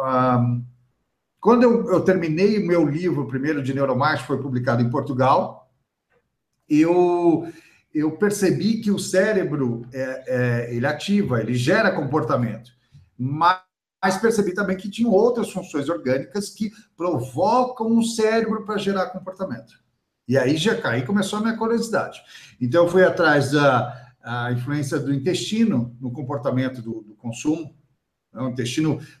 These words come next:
produz serotonina, que nos faz ficar mais calmo ou não. Se ele tiver permeável, ele não produz serotonina e não te acalma, por isso que a gente diz está enfesado, né, está bravo.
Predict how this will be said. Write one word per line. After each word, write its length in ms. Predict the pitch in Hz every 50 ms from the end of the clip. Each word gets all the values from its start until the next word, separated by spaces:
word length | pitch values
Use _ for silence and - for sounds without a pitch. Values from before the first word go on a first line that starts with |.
| _
produz 400 | - 143 139 117 147 156 151 -
serotonina, 760 | - 160 127 143 - - - 135 117 120 131 170 202 202 -
que 120 | - - 120
nos 180 | 113 117 117
faz 160 | - 139 127 123
ficar 380 | - 120 - - 135 131 120
mais 260 | 127 139 135 127 -
calmo 720 | - - - 139 143 147 156 160 160 151 143 131 - - - _ _ _ _ -
ou 220 | 156 151 143 131
não. 420 | 123 117 113 117 135 151 214 247
Se 160 | - - - 147
ele 120 | 143 135
tiver 340 | - - 135 127 143 147 147
permeável, 880 | - 165 143 131 135 135 135 139 156 156 156 143 131 123 110 - - - - _ _ _ _
ele 220 | - 135 131 127
não 200 | 123 139 156 156
produz 360 | 151 - 156 135 143 156 151 -
serotonina 560 | 175 156 156 156 160 147 135 139 139 131 131
e 60 | 131
não 160 | 127 127 123
te 100 | 123 -
acalma, 420 | 120 - - 127 131 151 190 - -
por 120 | 170 143
isso 120 | 135 131
que 80 | - 135
a 60 | 123
gente 240 | 123 127 123 120 117
diz 300 | 113 127 123 123 123 127
está 280 | 123 - - - 127 127
enfesado, 800 | 123 123 - 135 120 107 - - 113 117 135 180 - - 139
né, 140 | 123 127 123
está 240 | 123 123 123 117 107
bravo. 680 | - 110 110 110 123 143 185 - 233 233 - - -